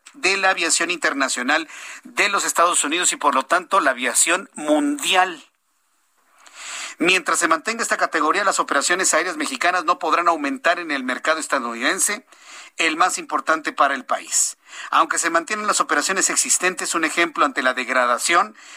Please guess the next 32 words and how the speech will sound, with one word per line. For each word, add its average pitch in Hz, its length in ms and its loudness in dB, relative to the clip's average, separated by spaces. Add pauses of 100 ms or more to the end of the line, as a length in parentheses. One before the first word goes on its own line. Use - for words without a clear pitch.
sería 165 340 0
que 165 120 -8
si - 100 -2
un 175 80 -4
aeropuerto 170 480 0
de 139 100 -2
México 147 380 -2
no 165 100 4
tiene 175 220 0
vuelos 156 300 0
a - 20 -4
Estados 165 380 2
Unidos 139 240 0
y - 60 -6
quiere 196 200 2
abrirlos, 202 480 2 (220)
no 180 240 2
los 214 180 2
podrá 160 380 2
abrir 202 300 -2
mientras 135 640 2
estemos 180 600 0
en 143 140 0
esta 165 300 2
degradación 131 920 2 (640)
número 160 420 2
dos, 104 200 -4
es 160 100 -2
decir, 202 420 0 (480)
seguridad 151 640 2
aérea 170 300 4
mexicana 160 680 -2